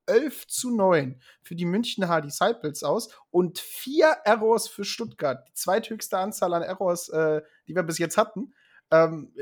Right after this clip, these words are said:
was, was, was die Playoffs angeht und natürlich die Platzierungsmatches jetzt hier und Match um Spiel drei möchte ich immer noch ein bisschen als Playoffs bezeichnen, äh, weil's halt immer noch um einiges geht, meiner Meinung nach. Und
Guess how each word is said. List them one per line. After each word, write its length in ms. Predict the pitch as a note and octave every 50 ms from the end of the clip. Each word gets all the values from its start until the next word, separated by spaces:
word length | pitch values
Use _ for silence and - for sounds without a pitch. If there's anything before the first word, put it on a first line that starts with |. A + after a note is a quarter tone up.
| - -
was, 300 | A#2 A2 D#3 E3 D#3+ -
was, 140 | D#3 D#3 -
was 120 | D#3 D3
die 80 | - D3
Playoffs 380 | - D3+ D#3 D#3+ - D3 - -
angeht 340 | C#3+ D3 D3 D#3 D#3 -
und 60 | C#3+ C#3+
natürlich 300 | C#3+ C#3 D3+ C#3+ C#3 -
die 80 | C#3
Platzierungsmatches 680 | C3 C#3 C3 - - E3 D#3 D#3 - - D#3+ D#3 -
jetzt 200 | D#3 D3 D3 D3
hier 140 | - E3+ E3
und 80 | D3+ C#3
Match 180 | C#3 C#3 -
um 160 | C#3 C3 C3 -
Spiel 260 | - - - - D3 B2+
drei 240 | - C3+ C#3+ D3
möchte 220 | C#3+ D3 D3 - -
ich 80 | -
immer 100 | D3 C#3+
noch 120 | C#3+ C#3 C3+
ein 20 |
bisschen 220 | C#3 C3+ - C#3 C3
als 120 | B2+ C3
Playoffs 380 | - C#3 C#3 C3+ A#2+ C3+ - -
bezeichnen, 540 | B2+ A#2+ - D3 E3 F#3 - - - - - _ - - - - - - _
äh, 220 | - C#3+ C#3+ C#3+ C3+
weil's 180 | C#3+ C#3+ -
halt 140 | C#3+ C#3 C3+
immer 160 | D3 D3 C#3+
noch 100 | C#3+ C#3
um 140 | C#3 C3+ C3
einiges 420 | C#3+ D#3+ E3 D#3 C#3 C3 C3 -
geht, 220 | - D#3+ E3+ - -
meiner 180 | C#3+ D3 D3+
Meinung 260 | D3 D3 D3 D3+ D3 D3
nach. 220 | D3 F3+ - - _ _ - - - _ _
Und 380 | F3+ F3+ F#3 F3+ E3+ - -